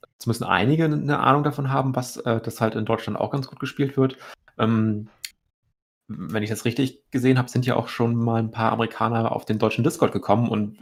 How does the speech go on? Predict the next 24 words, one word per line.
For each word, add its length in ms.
äh, 80
haben 160
angefangen, 420
sich 160
da 320
dann 300
die 80
Posts, 340
die 80
dort 220
kamen, 420
per 140
Google-Übersetzer 580
zu 120
übersetzen, 540
damit 180
sie 80
ein 40
bisschen 180
mitkriegen, 340
was 120
hier 120
so 100
läuft. 360